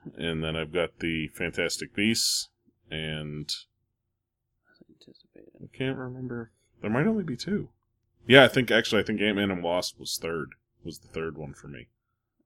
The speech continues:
Speaker 2: Uh, where are you? Um, Fantastic Beasts was number three. Ant-Man and Wasp was eight for you.
Speaker 1: Yeah.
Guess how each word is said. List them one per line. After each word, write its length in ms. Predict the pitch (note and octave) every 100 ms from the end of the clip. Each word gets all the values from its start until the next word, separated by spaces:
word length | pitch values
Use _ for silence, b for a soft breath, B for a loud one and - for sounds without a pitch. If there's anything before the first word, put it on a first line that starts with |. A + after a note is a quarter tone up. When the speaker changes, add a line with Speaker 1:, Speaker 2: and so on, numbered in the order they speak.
| -
Speaker 2:
Uh, 680 | A#2+ B2+ - - - B1 B1
where 220 | A#1 A2
are 40 |
you? 520 | G#2 G1+ F#2 E2 E2+ - _ _ _ _ -
Um, 640 | A#2+ B2 A#2 A2+ A2 G#2+ _ _ _ _ _ _ _ _
Fantastic 520 | A#2 A2+ D3 D3+ C3
Beasts 240 | C#3+ C#3 -
was 120 | A#2
number 220 | A#2+ A2
three. 600 | - - A2+ A2 A2 G#2+ -
Ant-Man 300 | C3 B2+ C3
and 80 | A#2+
Wasp 260 | A#2+ A#2
was 140 | A#2 -
eight 240 | - B2 G#2+
for 180 | -
you. 300 | G2 F#2 G2 - _ _ _ _ _ _ _ _ _ _
Speaker 1:
Yeah. 220 | F2+ E2+